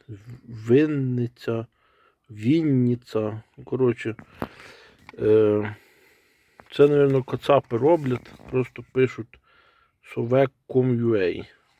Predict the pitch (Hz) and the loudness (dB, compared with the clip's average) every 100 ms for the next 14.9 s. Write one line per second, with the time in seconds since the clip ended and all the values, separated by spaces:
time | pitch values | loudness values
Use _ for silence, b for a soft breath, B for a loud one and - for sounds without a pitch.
0 | - 139 135 117 113 - 107 b b b | -14 -12 -12 -10 -10 -10 -16 b b b
1 | b b - 117 107 90 78 85 - _ | b b -6 -4 -4 -4 -4 -6 -10 _
2 | - 98 - - - - 113 95 - 110 | -10 -10 -10 -14 -20 -12 -8 -8 -10 -10
3 | 104 104 - 101 - 123 117 - 104 104 | -6 -6 -8 -16 -4 -2 -2 -6 -12 -8
4 | - 113 - - - B B B B B | -4 -4 -6 -20 -20 B B B B B
5 | B _ - - 110 120 107 104 101 107 | B _ -20 -8 -2 -2 -2 -6 -6 -6
6 | 107 - - 104 104 113 165 - - 147 | -6 -6 -4 -2 -2 -6 -6 -10 -16 -16
7 | 139 _ _ _ _ _ _ _ _ _ | -16 _ _ _ _ _ _ _ _ _
8 | _ _ _ _ b b b b b b | _ _ _ _ b b b b b b
9 | _ _ _ 107 110 110 - - b b | _ _ _ -6 -6 -8 -14 -18 b b
10 | b b _ _ _ _ _ _ _ _ | b b _ _ _ _ _ _ _ _
11 | _ _ _ _ _ _ _ 113 110 120 | _ _ _ _ _ _ _ -8 -4 -4
12 | 113 113 107 107 101 - 101 101 98 95 | -4 -6 -6 -6 -10 -12 -8 -6 -6 -8
13 | 101 95 - - _ - 104 101 98 - | -14 -16 -18 -20 _ -16 -14 -12 -12 -12
14 | - 120 147 165 143 - - - 123 | -14 -6 -6 -6 -10 -14 -18 -14 -14